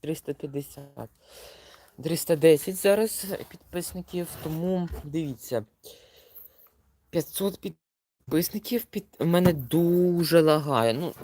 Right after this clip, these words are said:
не знаю, може, може перезайди і вибивай з Ютубу. Підписуйтесь на цей канал, дякую.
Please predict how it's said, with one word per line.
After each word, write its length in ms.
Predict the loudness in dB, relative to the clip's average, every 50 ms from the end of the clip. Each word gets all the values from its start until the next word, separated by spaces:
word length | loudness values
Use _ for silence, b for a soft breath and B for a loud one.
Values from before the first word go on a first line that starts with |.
| -14
не 80 | -14 -12
знаю, 300 | -10 -6 -4 -2 -2 -2
може, 600 | 0 0 2 2 2 2 2 4 4 4 4 4 0 _ _ _ _ _ -10 -2
може 320 | 0 2 2 2 2 -2
перезайди 720 | 0 2 4 4 4 4 4 4 4 4 2 0 -2 -2 -2 -6 -12 _ _ _ _
і 100 | -4 -2
вибивай 440 | 0 0 0 2 2 2 2 2 2
з 160 | 0 -4 -8
Ютубу. 520 | -10 -10 -10 -10 -8 -8 -6 -4 -4 -4 B B B B B B B
Підписуйтесь 560 | -10 -10 -6 -4 -4 -4 -4 -4 -8 -10 -6 -6
на 80 | -6
цей 180 | -4 -4 -4 -4
канал, 400 | -2 -2 -2 0 2 0 0 2
дякую. 600 | 4 4 4 4 4 0 -4 -6 -4 -4 -4